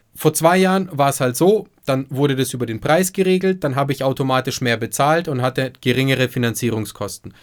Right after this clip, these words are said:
Jetzt habe ich einen geringeren Preis und habe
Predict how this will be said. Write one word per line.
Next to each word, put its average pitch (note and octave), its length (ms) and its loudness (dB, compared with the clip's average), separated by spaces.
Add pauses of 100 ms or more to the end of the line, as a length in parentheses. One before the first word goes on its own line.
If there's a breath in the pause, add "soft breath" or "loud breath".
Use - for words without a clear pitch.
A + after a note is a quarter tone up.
(220 loud breath)
Jetzt E3+ 400 0
habe C3 220 2
ich - 160 -8
einen G#2 220 -6
geringeren G#3 500 2
Preis F#3 360 -2
und C#3+ 200 -2
habe D#3 160 -4